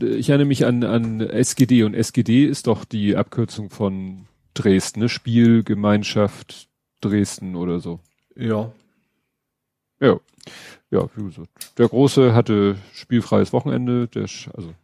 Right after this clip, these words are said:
Speaker 1: ne, letztes Wochenende spielt jetzt nächstes Wochenende, da werde ich wahrscheinlich wieder fotografieren, aber
Speaker 2: Mhm.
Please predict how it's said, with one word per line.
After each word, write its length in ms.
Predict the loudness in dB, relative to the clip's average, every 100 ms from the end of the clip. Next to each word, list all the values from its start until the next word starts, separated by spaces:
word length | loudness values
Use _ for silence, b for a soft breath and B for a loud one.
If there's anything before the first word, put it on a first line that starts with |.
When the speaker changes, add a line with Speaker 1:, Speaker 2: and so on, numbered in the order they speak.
| _
Speaker 1:
ne, 160 | -10 2
letztes 300 | 2 4 2
Wochenende 300 | 2 4 2
spielt 260 | 0 -4 -2
jetzt 320 | -4 -4 -6
nächstes 340 | -2 -2 -2 -4
Wochenende, 400 | -6 -4 0 2
da 280 | 2 0 0
werde 120 | -4
ich 100 | -4
wahrscheinlich 340 | -10 -10 -12
wieder 120 | -14 -18
fotografieren, 560 | -16 -18 -18 -18 -18 -18
aber 180 | -16 -10 -10 B B
Speaker 2:
Mhm. 200 | -6 -6